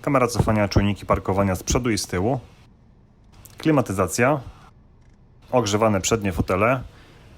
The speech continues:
Gniazdo U S B oraz gniazdo dwunastowoltowe. Cup holdery. Przełącznik, zmiana trybu jazdy. Pod podłokietnikiem znajdziemy również wejście U S B typu C.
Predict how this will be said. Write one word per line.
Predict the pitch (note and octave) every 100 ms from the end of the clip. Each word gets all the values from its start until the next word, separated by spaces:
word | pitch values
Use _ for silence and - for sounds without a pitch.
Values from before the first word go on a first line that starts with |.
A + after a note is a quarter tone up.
| - - - - - -
Gniazdo | A2+ C#3 A2 G#2+ G2 F#2+ - - - - - -
U | C#3
S | C3+ A2+
B | A#2+ A#2+ - - -
oraz | G#2+ G#2 F#2 - - - - - -
gniazdo | A2 A2+ G2+
dwunastowoltowe. | F#2+ F#2+ G#2+ F#2+ F#2+ F#2 F2 F2+ A2 D#3 C3+ - - - - - -
Cup | C3 -
holdery. | B2 A#2 A#2 A2 G#2+ - - - -
Przełącznik, | - B2 A#2 A2 G#2+
zmiana | F#2+ G2
trybu | F2+ - F#2 F#2
jazdy. | F#2 F#2 B2 D3+ - - - -
Pod | D#3 D3
podłokietnikiem | C3+ A#2+ A2 A2 C3 A#2+ G#2
znajdziemy | G2+ G2+ G#2 G2+
również | G2 F#2+ F#2+ F#2 - - - -
wejście | A2+ A#2 - B2 -
U | A#2
S | A#2
B | - F2
typu | - G2+ B2
C. | - D#2